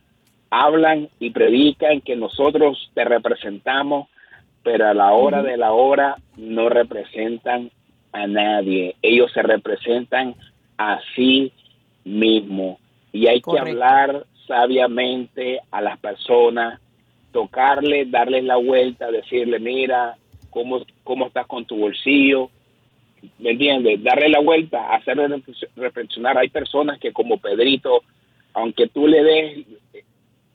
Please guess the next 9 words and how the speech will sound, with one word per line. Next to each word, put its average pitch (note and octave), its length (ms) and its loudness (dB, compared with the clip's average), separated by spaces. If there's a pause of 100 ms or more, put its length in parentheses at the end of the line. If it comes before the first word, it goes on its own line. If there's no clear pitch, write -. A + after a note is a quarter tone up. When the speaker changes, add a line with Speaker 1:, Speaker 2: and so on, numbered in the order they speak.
(340)
Speaker 1:
a C3 140 -8
mí, C3+ 300 -4
Speaker 2:
Aunque - 640 -20
le B2 60 -14
Speaker 1:
lamentablemente, G#3+ 640 -2
Speaker 2:
pongan D#4 160 2 (120)
la D4 80 2
Speaker 1:
personas C4 60 2
Speaker 2:
verdad B3 260 2